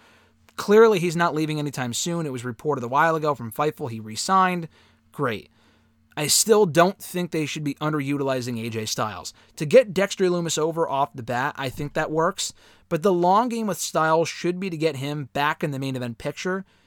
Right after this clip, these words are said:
if only for a couple of feuds with people like Drew McIntyre or Roman Reigns. I mean, the fact they have yet to run back A J and Roman from six years ago, to me, is mind-blowing. 'Cause they had that great series of matches back in the spring of twenty sixteen.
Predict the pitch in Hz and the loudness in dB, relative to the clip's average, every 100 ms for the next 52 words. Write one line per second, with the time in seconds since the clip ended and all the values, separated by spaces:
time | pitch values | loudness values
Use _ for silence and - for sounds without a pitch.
0 | _ 254 294 262 269 262 226 - 185 - | _ -6 2 4 4 2 0 2 2 2
1 | 185 190 165 - 180 170 127 156 165 - | -2 0 -2 -2 -4 -2 0 0 0 -2
2 | 170 156 147 139 131 - _ _ _ 135 | -6 -2 0 0 -4 -10 _ _ _ -8
3 | 127 147 143 139 135 220 196 123 117 110 | -2 2 2 0 0 -4 -2 -2 -2 -4
4 | 107 - _ - 143 143 165 175 170 151 | -10 -14 _ -10 -4 2 4 4 2 4
5 | 160 151 131 123 151 160 214 240 277 247 | 4 4 0 -2 -2 -2 0 0 0 -2
6 | 220 143 165 196 165 131 156 151 131 131 | -2 0 -2 0 -2 0 0 2 0 0
7 | 139 - 143 147 147 156 151 131 127 135 | -2 -6 -4 -4 2 2 2 0 -2 -2
8 | 143 139 120 - 160 - 123 127 131 170 | -4 -6 -4 -2 -2 -4 -4 -4 -2 -2
9 | 165 170 175 - _ - 202 262 196 147 | 2 0 0 -12 _ 0 2 4 4 4
10 | 135 120 104 101 80 73 _ _ _ _ | 2 0 -4 -12 -14 -18 _ _ _ _
11 | _ 175 175 185 208 208 190 143 135 156 | _ 0 2 2 2 2 0 -2 -2 2
12 | 190 147 - 185 175 151 147 147 160 147 | 2 0 0 0 0 -2 -2 -2 -2 -4
13 | 123 147 147 151 131 - 156 170 156 143 | -4 -4 -4 -4 -6 -4 -4 -4 -6 -8
14 | 135 - 127 - 120 113 113 | -6 -6 -8 -8 -8 -10 -12